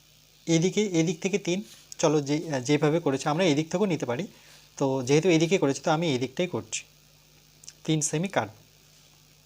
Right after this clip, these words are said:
কাটলাম। এবার, আহ, পড়ে থাকলো কত? দেখো, দুই সেমি। তাহলে দুই সেমি মাপটা নেব একই রকমভাবে, পেন্সিলটাকে কাছে নিয়ে আসবো আর এভাবে একটু দাগ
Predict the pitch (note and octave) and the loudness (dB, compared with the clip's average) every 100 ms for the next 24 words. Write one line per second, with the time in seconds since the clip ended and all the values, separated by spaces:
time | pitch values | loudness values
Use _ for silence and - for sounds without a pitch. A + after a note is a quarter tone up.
0 | _ _ _ _ _ _ - _ - - | _ _ _ _ _ _ -20 _ -20 0
1 | D#3 D#3 E3 F3 - - - - - _ | 2 4 0 -2 -14 -20 -20 -20 -20 _
2 | _ - D#3 D#3+ D#3+ D3 C#3 - D#3+ E3 | _ -4 4 6 6 6 4 4 2 2
3 | E3 E3+ D#3 D#3 D3+ D3+ E3+ - C#3+ D3+ | 2 4 2 0 -4 -4 -8 -12 0 2
4 | D#3+ D3+ D3 E3 C3 B2+ C#3+ D3+ D#3+ D#3 | 2 0 -6 -6 -6 -2 -2 -2 -2 0
5 | C#3+ C3+ D3 C#3 C#3+ B2 B2 B2+ C#3 B2+ | 0 0 -4 -2 -2 -2 -2 -6 -6 -8
6 | A#2+ F3 - _ _ _ _ _ _ _ | -10 -12 -18 _ _ _ _ _ _ _
7 | _ _ C3+ B2 C#3+ C#3 C#3 C3+ A#2+ C3+ | _ _ -10 -6 -6 -2 -2 -2 -4 -4
8 | C3+ C3 - - G#3 - _ _ _ _ | -4 -4 -4 -6 -8 -10 _ _ _ _
9 | _ _ _ _ _ A#2+ A#2 B2 - - | _ _ _ _ _ -8 -6 -6 -8 -4
10 | C#3 B2+ B2 C3 A#2 - B3 - - _ | -4 -2 -2 -4 -4 -4 -6 -6 -20 _
11 | _ _ _ _ C3+ B2 | _ _ _ _ -8 -6